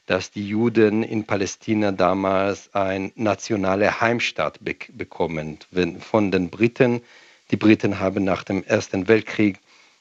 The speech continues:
die Region, äh, aufgeteilt zwischen, äh, zwischen Großbritannien und Frankreich, also was heutige Libanon ist, äh,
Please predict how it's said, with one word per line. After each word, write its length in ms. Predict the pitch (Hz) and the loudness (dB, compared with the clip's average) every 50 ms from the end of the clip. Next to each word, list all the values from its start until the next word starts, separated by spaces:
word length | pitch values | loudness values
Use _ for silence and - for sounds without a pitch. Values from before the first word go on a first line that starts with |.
| _ _ - | _ _ 2
die 80 | - 107 | 4 4
Region, 800 | 98 104 101 95 95 98 104 104 101 101 101 104 107 104 98 98 - - | 4 4 0 -2 -2 0 4 4 4 4 4 2 2 0 -2 -4 -6 -4
äh, 260 | - 101 95 95 92 | -2 -2 -2 -2 0
aufgeteilt 760 | - 113 143 147 - - 139 135 - 123 117 120 117 117 - | 2 2 0 0 0 -4 -4 -2 0 2 2 2 0 -2 -6
zwischen, 760 | - - - - 107 95 - - 104 101 98 98 98 98 - | -20 -18 -12 -8 -8 -8 -6 -4 -4 -2 -2 -2 -2 -4 -4
äh, 480 | - 101 98 101 98 98 95 95 92 87 87 85 - - - | -2 -2 0 0 0 0 0 -2 -2 -4 -8 -12 -16 -18 -20
zwischen 360 | - - - 98 - 104 104 | -14 -8 -6 -6 -4 -4 -2
Großbritannien 680 | 98 95 95 95 - 98 - - - 98 98 101 101 95 | 0 0 -2 0 -2 -6 -4 0 0 0 2 0 0 -2
und 100 | 92 82 | -4 -6
Frankreich, 720 | - - 117 135 147 135 - - 117 110 107 107 110 - - | -2 2 2 2 2 2 0 0 2 4 4 2 2 -2 -6
also 260 | - 90 - - 92 85 | -12 -10 -8 -6 -2 0
was 220 | 87 85 - - | 0 0 0 0
heutige 360 | 95 90 85 - - 95 90 | -2 -2 -2 -2 0 0 0
Libanon 580 | 85 87 101 104 98 98 101 101 95 92 90 - _ _ _ - - - _ _ _ | 0 0 0 0 0 0 0 0 0 0 -2 -6 _ _ _ -20 -20 -20 _ _ _
ist, 240 | - 110 - - - | -4 -4 -4 -4 -2
äh, 540 | 104 101 92 92 90 87 85 85 87 87 | -2 0 0 0 0 0 0 0 -2 -2